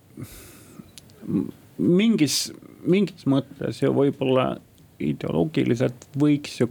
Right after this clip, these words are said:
Karis isegi Isamaale sobida, kuigi noh, siin on ka teatud agasid, kuulates tema siin intervjuud Postimehele, Priit Pulleritsale, Pulleritsale, äh, noh, tuli välja, et tal on väga liberaalne vaade, mis puudutab siin, äh,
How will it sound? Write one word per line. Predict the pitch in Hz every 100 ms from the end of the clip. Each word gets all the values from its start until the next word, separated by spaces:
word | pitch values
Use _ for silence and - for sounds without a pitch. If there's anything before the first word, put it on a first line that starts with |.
| - - -
Karis | 139 151 127 127
isegi | 127 127 135
Isamaale | 131 123 123 117
sobida, | - 185 214 147 123 117 113 - - -
kuigi | - 185 156 139
noh, | 151
siin | - 180 139
on | 120
ka | 185 185
teatud | 165 139 - 117 143
agasid, | 160 120 107 - 113 - _ - - - -
kuulates | 131 123 113 - 117 -
tema | 120 117 110
siin | 123 117 113 110 110
intervjuud | 110 113 143 - 120 117 110
Postimehele, | - 135 - 117 107 110 110 110 113 110
Priit | 110 127 120
Pulleritsale, | - 127 113 113 - 117 107 107 - 131 - - -
Pulleritsale, | 135 117 113 - 113 110 110 - - - - -
äh, | - 113 113 113 113 110 107
noh, | 113 113
tuli | - 120 120
välja, | 120 117 104
et | 107 -
tal | 110 110
on | 107 107
väga | 110 107
liberaalne | 110 113 104 101 104 107
vaade, | 110 107 110 104
mis | 107 107
puudutab | - 107 107 - 110 -
siin, | - 107 101 104 104
äh, | 101